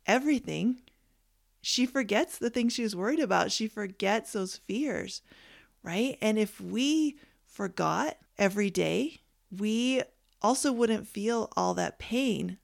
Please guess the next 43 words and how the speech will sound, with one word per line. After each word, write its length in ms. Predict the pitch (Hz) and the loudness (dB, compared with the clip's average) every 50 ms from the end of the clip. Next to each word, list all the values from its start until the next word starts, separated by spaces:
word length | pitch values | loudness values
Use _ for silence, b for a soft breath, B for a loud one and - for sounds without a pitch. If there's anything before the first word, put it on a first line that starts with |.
| - | -4
until 280 | - 208 208 - 220 208 | -4 -2 -2 0 0 0
we 100 | 202 208 | 0 0
were 160 | 190 190 185 | 0 0 -2
reminded 600 | 185 - 87 90 87 156 151 160 175 87 85 - 73 | -2 -4 -4 -4 -6 -6 -6 -6 -6 -6 -4 -2 -4
of 160 | 71 - - | -4 -4 -4
it, 200 | - - - _ - | -8 -10 -10 _ -12
right? 220 | - 165 165 185 - | -10 -8 -6 -4 -4
Until 220 | 196 185 - 190 | -4 -4 -4 -2
we 100 | 190 185 | -2 -2
thought 240 | 185 - 175 160 160 | -2 -2 -2 -2 -2
about 220 | 175 175 165 160 | -2 -2 -4 -4
it 100 | 160 - - | -4 -6 -6
again, 420 | 156 165 - - 175 180 175 170 | -10 -8 -4 -2 -2 0 0 -2
until 260 | 165 156 - 180 175 | -4 -6 -6 -8 -8
someone 340 | 170 - 180 175 170 185 185 | -8 -8 -8 -8 -8 -8 -8
told 300 | 185 - - 196 196 185 | -10 -6 -4 -4 -2 0
us, 260 | 180 - 180 - - - b b b b b b b b b b b b b b b _ _ | 0 0 -2 -4 -10 -14 b b b b b b b b b b b b b b b _ _
"Hey, 560 | - - 202 214 196 185 175 170 180 - - - _ | -6 -2 2 2 4 4 2 0 -4 -10 -16 -18 _
you 140 | - 185 185 | -6 -4 -4
know, 260 | 175 170 156 156 165 - | -4 -4 -4 -6 -6 -6
you 200 | - 190 208 208 | -4 -2 -2 0
had 300 | 196 185 185 170 170 170 | 0 0 -2 -2 -2 -2
a 60 | 170 | -4
child 480 | 170 - 180 160 156 165 170 180 185 - | -4 -4 -6 -4 -2 -2 -2 -4 -4 -4
and 200 | - 185 180 175 | -4 -4 -4 -6
they 340 | 175 - - - 185 - - _ - | -6 -6 -8 -8 -10 -12 -16 _ -8
died." 400 | - 175 147 - - - - 208 b b b b b b b b b | -6 -6 -4 -4 -6 -6 -8 -10 b b b b b b b b b
So 340 | - - - 240 240 233 - | -6 0 2 2 4 4 2
just 300 | - - 285 330 - - | 0 0 -2 0 0 0
remember 440 | 359 339 320 294 269 262 254 254 247 | -2 0 0 0 0 0 0 0 0
that 440 | 220 226 214 202 196 190 - - - _ _ _ - | 2 2 4 4 4 2 0 -4 -8 _ _ _ -2
it's 260 | - 226 226 - - | -2 -2 0 0 0
not 500 | 214 220 220 226 240 262 269 - - - _ - | 2 2 4 4 4 4 2 0 -2 -6 _ 0
a 80 | - 208 | 0 0
problem 720 | 208 - - 190 170 165 165 - 196 214 254 320 349 349 _ _ _ _ _ _ _ - | 0 0 -4 -2 0 0 0 0 0 0 0 -2 -4 -8 _ _ _ _ _ _ _ -10
that 520 | - 202 202 196 190 190 185 185 - - _ _ _ _ - | -2 0 2 4 4 4 4 2 0 -4 _ _ _ _ -12
you 440 | 175 180 175 180 190 196 190 185 - | -8 -6 -2 -2 0 0 0 0 -2
are 160 | - 185 185 | -2 -2 -4
sad 360 | 185 - - 175 165 165 160 - | -4 -4 -4 -4 -4 -4 -4 -6
that 100 | 170 - | -6 -6
your 160 | 160 165 165 | -6 -10 -8
baby 320 | - 165 170 - - - | -8 -8 -10 -8 -10 -12
died, 300 | - - - - 65 - | -10 -10 -10 -10 -10 -12